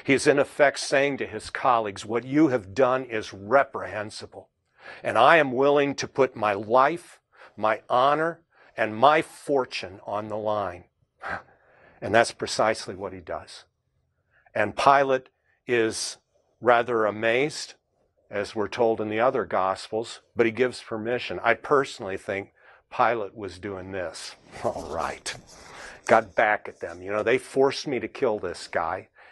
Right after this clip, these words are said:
and I didn't have any wiggle room. But now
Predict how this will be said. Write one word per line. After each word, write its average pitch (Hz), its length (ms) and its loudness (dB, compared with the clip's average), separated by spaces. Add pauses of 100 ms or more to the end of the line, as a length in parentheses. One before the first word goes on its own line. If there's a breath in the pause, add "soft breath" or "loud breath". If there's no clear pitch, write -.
and 104 140 2
I 104 100 6
didn't 123 400 -2
have 123 260 0
any 120 180 -2
wiggle 104 480 -4
room. 85 320 -14 (340 loud breath)
But 107 160 2
now 117 480 2